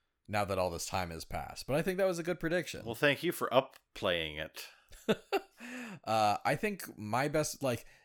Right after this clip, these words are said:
Speaker 1: you know, the, I, I guess the, the afterglow is still fresh and it's, uh, it's, you know, it's still very new,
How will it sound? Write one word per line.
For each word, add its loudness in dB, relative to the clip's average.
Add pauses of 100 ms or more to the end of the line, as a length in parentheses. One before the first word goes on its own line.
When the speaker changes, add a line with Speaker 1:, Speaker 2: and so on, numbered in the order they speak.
(120)
Speaker 1:
you 4
know, 4 (380)
the, 0 (680)
I, 0 (100)
I 2
guess 0
the, -4 (640)
the 0
afterglow 2
is 0
still -2
fresh 2
and -4
it's, -6
uh, -4
it's, -6 (140)
you -4
know, 2
it's 0
still 2
very 0
new, 0